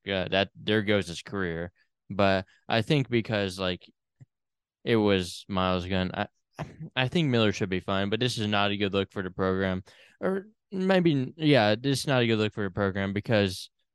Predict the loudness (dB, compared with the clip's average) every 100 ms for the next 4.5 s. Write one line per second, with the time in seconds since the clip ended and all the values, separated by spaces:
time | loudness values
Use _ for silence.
0 | _ _ -4 -2 -2 -2 2 2 2 0
1 | 0 0 -2 -4 -2 0 0 2 2 2
2 | 0 0 0 -2 -4 -4 -6 -8 -20 _
3 | _ _ _ _ _ _ _ _ _ _
4 | -2 0 0 -4 -8